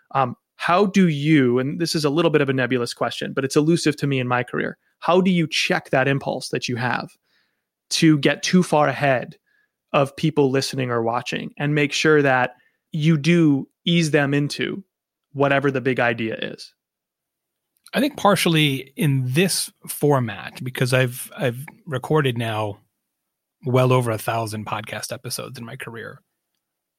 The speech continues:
Speaker 2: People are on the treadmill or they're driving, right? Or they're doing Pilates or whatever.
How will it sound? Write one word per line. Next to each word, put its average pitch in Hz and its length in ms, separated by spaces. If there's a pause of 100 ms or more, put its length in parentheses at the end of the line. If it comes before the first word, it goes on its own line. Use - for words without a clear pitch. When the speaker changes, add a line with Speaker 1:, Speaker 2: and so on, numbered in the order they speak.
(1120)
Speaker 2:
People 285 320
are 202 240 (100)
on 147 220
the 110 100
treadmill 107 840 (840)
or 151 220
they're 123 260
driving, 104 1120 (200)
right? 131 360
Or 135 240
they're 120 180
doing 113 760 (140)
Pilates 113 920
or 107 120
whatever. 104 540